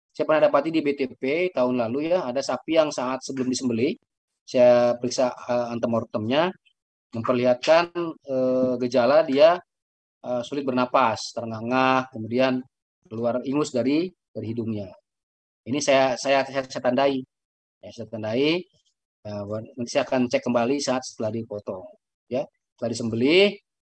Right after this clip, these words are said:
saya langsung periksa ke pernapasannya, dan ternyata memang di paru-parunya sudah mengalami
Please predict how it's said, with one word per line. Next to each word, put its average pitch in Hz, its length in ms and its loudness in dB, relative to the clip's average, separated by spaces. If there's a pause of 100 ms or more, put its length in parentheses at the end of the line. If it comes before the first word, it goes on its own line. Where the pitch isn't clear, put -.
(300)
saya 147 220 4
langsung 147 160 -4
periksa 151 320 0
ke 180 420 0 (300)
pernapasannya, 143 640 -2 (840)
dan 131 280 0
ternyata 147 320 0
memang 147 320 0
di 139 120 -4
paru-parunya 127 680 0
sudah 127 240 -4
mengalami 117 480 -4